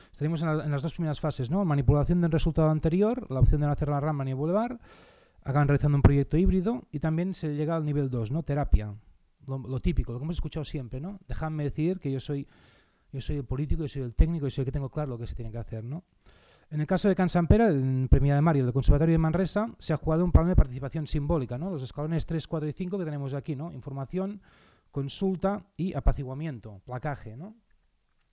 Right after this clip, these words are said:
En este caso, pues, la información, la gente ha recibido lo, el informe de los costes de la expropiación de, de la casa o, o de los costes de la reforma, también en presupuestos hinchados, cifras elevadas para crear un sentimiento negativo.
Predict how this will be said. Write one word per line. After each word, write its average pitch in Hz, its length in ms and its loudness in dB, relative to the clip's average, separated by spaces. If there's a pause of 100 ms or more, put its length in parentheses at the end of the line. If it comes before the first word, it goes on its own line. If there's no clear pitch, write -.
(160)
En 139 80 2
este 156 200 2
caso, 185 320 2
pues, 131 200 -4 (260)
la 139 80 0
información, 151 400 4
la 165 80 2
gente 160 140 2
ha 156 40 2
recibido 165 300 6
lo, 139 200 2
el 127 100 0
informe 147 320 4
de 131 80 4
los 131 180 2
costes 151 300 2
de 123 40 -2
la 127 40 0
expropiación 139 460 0
de, 127 200 -2
de 117 120 -6
la 120 100 -4
casa 190 300 -2
o, 123 500 -2
o 120 60 -4
de 120 60 -4
los 120 120 -4
costes 151 240 -2
de 127 80 0
la 127 60 0
reforma, 175 380 -4
también 123 400 -6
en 110 120 -12
presupuestos - 460 -6
hinchados, 165 540 -2
cifras 135 340 -6
elevadas 143 420 -2
para 117 160 -8
crear 123 260 -12 (540)
un 123 100 -6
sentimiento 127 800 -2
negativo. 156 640 0